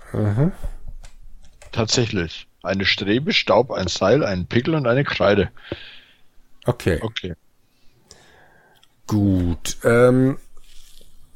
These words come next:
Speaker 1: angeblich hat Elfand dann in der Halle auch alles erledigt. Er brauchte nur die Kreide und das, was er jetzt gefunden hat. Und er hat die Mönche, ähm, da gefunden.
Speaker 2: Gefunden.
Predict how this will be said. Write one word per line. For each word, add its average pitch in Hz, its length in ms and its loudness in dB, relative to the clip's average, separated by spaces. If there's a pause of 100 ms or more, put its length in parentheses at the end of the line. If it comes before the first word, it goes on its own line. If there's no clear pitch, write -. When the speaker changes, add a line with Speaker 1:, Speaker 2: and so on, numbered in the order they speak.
(260)
Speaker 1:
angeblich 117 1000 0
hat - 320 -2
Elfand 117 840 -2
dann 104 280 0
in 135 400 2
der 117 380 4
Halle 107 300 4
auch 98 180 -2
alles 98 340 0
erledigt. 90 500 -2
Er 87 80 -6
brauchte 98 400 -2
nur 104 200 2
die 92 100 -2
Kreide 156 600 0 (1000)
und 117 300 -2
das, 113 180 2
was 117 140 2
er 113 60 6
jetzt - 140 0
gefunden 98 540 -2
hat. 92 160 0
Und 110 180 0
er 117 220 2
hat - 240 0
die 143 80 4
Mönche, 120 720 6 (1120)
ähm, 92 600 0
da 92 160 0
gefunden. 95 380 0
Speaker 2:
Gefunden. 101 500 2